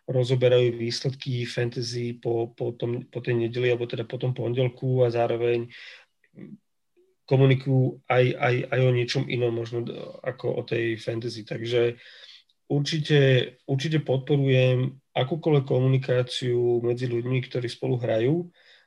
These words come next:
lebo keď máte, keď v podstate je to len o tom, že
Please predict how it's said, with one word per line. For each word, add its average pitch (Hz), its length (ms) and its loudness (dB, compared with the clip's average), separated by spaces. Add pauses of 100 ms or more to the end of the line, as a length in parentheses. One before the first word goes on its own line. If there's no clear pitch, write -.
(140)
lebo 123 720 4 (1400)
keď 143 160 4 (100)
máte, 127 360 2 (120)
keď 143 320 0
v - 60 -20
podstate 147 460 -4 (260)
je 131 100 -2
to 131 160 0
len 135 240 4
o 131 160 -4
tom, 131 240 0
že 120 400 0